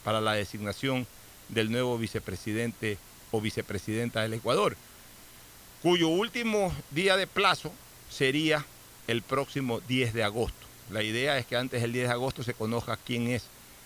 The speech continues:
la persona que va a reemplazar a Otto Sonnenholzner Sper.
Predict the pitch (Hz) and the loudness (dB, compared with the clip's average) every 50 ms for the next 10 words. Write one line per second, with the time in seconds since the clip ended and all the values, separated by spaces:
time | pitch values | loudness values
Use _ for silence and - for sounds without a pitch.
0 | - - - 110 107 - 113 104 98 123 123 120 - - 107 113 113 110 120 104 | -14 -2 0 0 0 2 0 0 0 0 0 0 0 2 2 2 2 2 0 -2
1 | - 107 98 - 127 120 117 104 - - - - 113 110 113 120 - - 107 - | -2 -4 -4 0 0 0 0 0 -4 -6 -2 0 2 2 2 2 0 -4 -4 -4
2 | 113 107 98 95 110 117 110 - 120 107 104 - - - - - - - 156 147 | -4 -4 -2 -2 -2 -2 -2 -2 -2 -4 -4 -6 -10 -12 -12 -12 -4 0 2 2
3 | 113 92 | 2 0